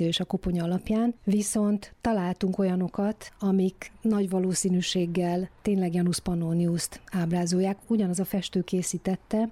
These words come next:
Andrea Mantegna, az itáliai reneszánsz festészet egy kiemelkedő alakja, aki Janus Pannoniust még Itáliában ismerte meg, és ott festette meg, csak nem tudták a művészettörténészek, hogy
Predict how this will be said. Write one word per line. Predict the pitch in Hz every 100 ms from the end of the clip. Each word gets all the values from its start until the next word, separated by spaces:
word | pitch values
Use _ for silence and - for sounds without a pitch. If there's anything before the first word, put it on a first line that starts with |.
| -
Andrea | 208 185 180
Mantegna, | 185 175 - 185 185 214
az | 190
itáliai | 185 185 180 175 175 180 180 180
reneszánsz | 170 170 - 175 175 - -
festészet | - 185 - 180 - 175 185
egy | 175 -
kiemelkedő | - 185 180 175 175 175
alakja, | 185 202 - 226 233 -
aki | 196 185 - 196 190 196 -
Janus | 214 185
Pannoniust | 208 208 202 202 -
még | 190
Itáliában | 190 196 185 175 175 170 170 180 175 208
ismerte | 185 - 170 - 180
meg, | 185 208 190
és | 175 196
ott | 180 - - -
festette | - 175 - 175 - -
meg, | 180 180 233 -
csak | - -
nem | 233 185
tudták | 196 - 185
a | 202
művészettörténészek, | 190 175 - 185 190 - 196 190 - 196
hogy | - 190